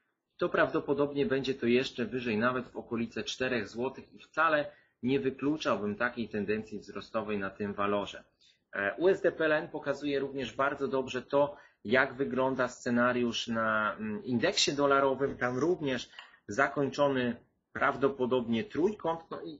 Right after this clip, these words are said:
to, co jest istotne, to przebicie tego szczytu i następnie kolejnego, czyli na indeksie dolarowym również przebicie dwóch kolejnych szczytów. To wskazywałoby na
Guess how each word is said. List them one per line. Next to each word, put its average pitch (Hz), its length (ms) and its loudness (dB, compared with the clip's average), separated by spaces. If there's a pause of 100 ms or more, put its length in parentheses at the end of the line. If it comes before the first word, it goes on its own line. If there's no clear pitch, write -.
(140)
to, 196 180 2
co 208 140 -2
jest 156 200 -4
istotne, 147 540 -2
to 127 120 -4
przebicie 139 520 -4
tego 170 360 -2
szczytu 151 440 -8
i 143 40 -2
następnie 139 520 -4
kolejnego, 123 580 0
czyli 104 240 -6
na 104 120 0
indeksie 117 440 -4
dolarowym 113 560 0
również 131 520 -4 (400)
przebicie 143 440 -4
dwóch 135 340 -8
kolejnych 139 440 2
szczytów. 139 400 -2
To 196 140 2
wskazywałoby 151 880 0
na 120 240 0